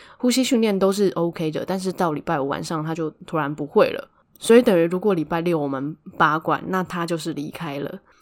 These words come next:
所以这个时候医生要我们讨论的就是另外一件事情了，那就是什么时候要拔管。就原本预计的那个礼拜六可能就已经就不算数了，就我们要决定什么时候，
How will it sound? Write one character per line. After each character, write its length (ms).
所 160
以 60
这 140
个 100
时 160
候 320
医 80
生 220
要 120
我 60
们 240
讨 300
论 280
的 300
就 120
是 120
另 220
外 160
一 40
件 220
事 200
情 260
了， 180
那 180
就 140
是 180
什 220
么 220
时 180
候 300
要 200
拔 300
管。 160
就 120
原 200
本 160
预 120
计 120
的 140
那 80
个 100
礼 100
拜 180
六 220
可 80
能 120
就 180
已 40
经 200
就 100
不 120
算 280
数 260
了， 140
就 280
我 80
们 340
要 140
决 220
定 180
什 220
么 80
时 160
候， 320